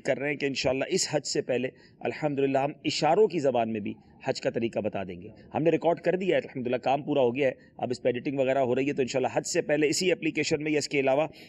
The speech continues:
انشاءاللہ اشاروں کی زبان میں جو خصوصی اسلامی بھائی ہیں وہ بھی انشاءاللہ چاہیں گے تو دیکھتے رہیں گے، ویڈیو دیکھتے رہیں گے اور اشاروں سے سمجھتے رہیں گے کہ بات کیا ہو رہی ہے۔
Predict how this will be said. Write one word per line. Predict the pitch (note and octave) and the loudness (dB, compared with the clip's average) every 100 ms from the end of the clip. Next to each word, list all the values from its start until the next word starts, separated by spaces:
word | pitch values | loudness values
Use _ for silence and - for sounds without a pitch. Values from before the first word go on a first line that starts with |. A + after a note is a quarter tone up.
| - | -6
انشاءاللہ | C3+ C3+ C#3+ A#2+ A#2 C3 - - - | -4 0 2 0 0 -2 -4 -20 -4
اشاروں | C#3+ - D#3 G3+ | -2 2 2 2
کی | F#3+ | 2
زبان | D3+ D3 D3 | 2 2 0
میں | |
جو | C#3+ | -2
خصوصی | C3 C#3+ F3 F#3+ | -2 0 0 0
اسلامی | E3+ D3 C3 C#3 | 0 2 2 2
بھائی | B2+ A#2+ | 0 0
ہیں | B2 - - - | -4 -6 -20 -10
وہ | A2+ F3 | 0 2
بھی | E3+ | 2
انشاءاللہ | C3 - A#2+ B2 | -2 0 0 0
چاہیں | A#2+ B2 A#2+ | 0 -2 0
گے | B2 | 0
تو | A#2+ B2 A#2 - - | 0 0 -2 -10 -6
دیکھتے | A2+ C#3 - | 0 0 2
رہیں | E3+ D#3+ D#3 | 2 2 0
گے، | D#3 | 0
ویڈیو | C#3 D#3 G3 | 0 2 2
دیکھتے | F3 - E3 | 2 -2 -2
رہیں | D#3+ | 0
گے | |
اور | D#3+ | 0
اشاروں | C#3+ D3+ D3 | 0 2 2
سے | D3 | 0
سمجھتے | C#3+ C#3 B2+ D3 | -2 -4 -2 0
رہیں | C3 C3 | 0 0
گے | B2 | -2
کہ | |
بات | A#2+ A2+ A2 | 0 0 0
کیا | A#2 | -2
ہو | G2+ G2+ | -4 -4
رہی | |
ہے۔ | G2 | -6